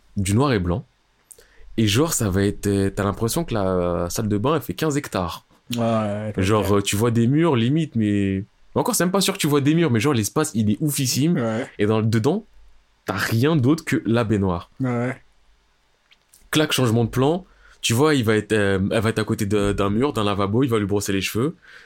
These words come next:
Speaker 1: Ça va continuer la discussion. Clac, changement de plan. Tu vas voir, elle va de retour être dans la salle de bain, lui, il va être à côté en train de faire autre chose. Genre, c'est que des changements de plan, et c'est des effets visuels où,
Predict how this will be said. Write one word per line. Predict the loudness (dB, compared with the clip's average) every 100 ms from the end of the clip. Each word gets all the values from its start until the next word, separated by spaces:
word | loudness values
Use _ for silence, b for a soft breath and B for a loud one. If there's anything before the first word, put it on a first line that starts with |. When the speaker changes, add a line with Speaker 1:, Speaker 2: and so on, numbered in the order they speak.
| -6
Speaker 1:
Ça | -4
va | -2
continuer | -2 -2
la | -2
discussion. | -2 -2 0 -2 -4 b b -2
Clac, | 0 2
changement | 2 2 2
de | 2
plan. | 2 2 0 B B -2
Tu | 0
vas |
voir, | 2 2
elle | 2
va | 0
de |
retour | 0 0 0 0
être | 0
dans | 0
la | 0
salle | 0 0
de | 2
bain, | 2 2
lui, | 2
il | 2
va | 0
être | -2
à |
côté | -4 -4
en | -4
train | -4
de | -4
faire | -2
autre | 0
chose. | 0 -2 -6 b b _ _ B B B
Genre, | -2
c'est | 0 0
que | 0
des | 2 0
changements | 0 0 2 2
de | 0
plan, | 0 0 -2 b b b b
et | -4
c'est | 0 2
des | 4 2
effets | 2 2
visuels | 2 2 2 2 2
où, | 2 2